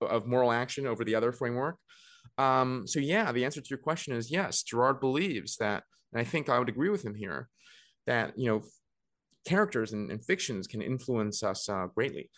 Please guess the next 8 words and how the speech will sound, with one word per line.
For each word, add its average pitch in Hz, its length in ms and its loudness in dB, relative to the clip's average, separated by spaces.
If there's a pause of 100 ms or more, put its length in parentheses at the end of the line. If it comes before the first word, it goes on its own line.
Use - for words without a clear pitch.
(120)
This 143 120 4
is 123 120 0
why 127 180 4
Plato, 151 420 4
for 104 140 -4
example, 95 640 -2 (380)
wanted 117 300 2
to 104 280 4